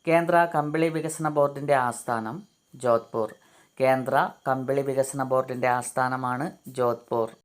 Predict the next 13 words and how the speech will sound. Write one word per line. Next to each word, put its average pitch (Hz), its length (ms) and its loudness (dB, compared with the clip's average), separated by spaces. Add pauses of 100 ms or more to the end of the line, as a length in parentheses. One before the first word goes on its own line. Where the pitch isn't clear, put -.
(760)
കേരളത്തിൻ്റെ 175 600 12 (120)
കിഴക്കേ 151 420 10 (180)
അതിര് 123 280 4 (280)
പശ്ചിമഘട്ടം. 127 840 4 (680)
കേരളത്തിൻ്റെ 139 580 10 (100)
കിഴക്കേ 131 400 10 (100)
അതിര് 123 260 2 (220)
പശ്ചിമഘട്ടം. 127 840 4 (400)
കേരളത്തിൻ്റെ 160 600 10 (180)
പടിഞ്ഞാറ് 151 580 10
സ്ഥിതി 147 300 0
ചെയ്യുന്ന 147 280 8 (120)
കടൽ 117 240 8